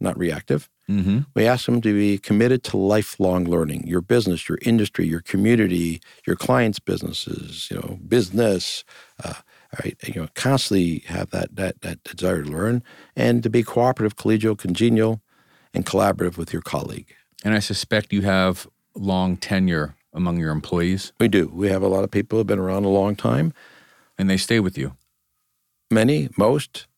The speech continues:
Speaker 1: Every once in a while, somebody retires. Every once in a while, somebody leaves or something happens. But for the most part, we then look for three things when we hire. I call them the three I's. Number one, integrity.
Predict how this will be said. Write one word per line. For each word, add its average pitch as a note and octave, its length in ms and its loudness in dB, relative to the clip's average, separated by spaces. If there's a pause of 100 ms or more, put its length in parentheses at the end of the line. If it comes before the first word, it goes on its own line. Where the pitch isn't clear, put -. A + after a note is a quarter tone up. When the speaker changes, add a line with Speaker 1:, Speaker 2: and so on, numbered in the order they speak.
(180)
Speaker 1:
Every A2 180 0
once G#2 240 0
in A2 60 2
a G#2+ 40 2
while, G#2+ 140 2
somebody G#2 280 2
retires. A2+ 520 2
Every G2 180 -2
once G2 180 -2
in - 80 -4
a G2 40 2
while, G2 80 2
somebody F#2+ 380 -2
leaves G2+ 400 0
or G2 40 -4
something - 280 -4
happens. A#2+ 440 -2
But C3 200 -2
for A#2+ 100 -2
the A#2 80 2
most G#2 260 0
part, B2+ 280 0 (540)
we B2+ 160 4
then D3 340 2
look B2 200 2
for G2+ 160 0
three A2+ 600 2 (300)
things G2 480 0
when F2 180 0
we E2+ 120 0
hire. - 340 -8 (240)
I - 100 -20
call G#2+ 100 2
them G#2 80 2
the F#2+ 60 0
three F2+ 240 0
I's. - 340 -10 (680)
Number A2+ 220 4
one, A#2 280 0 (480)
integrity. - 540 -6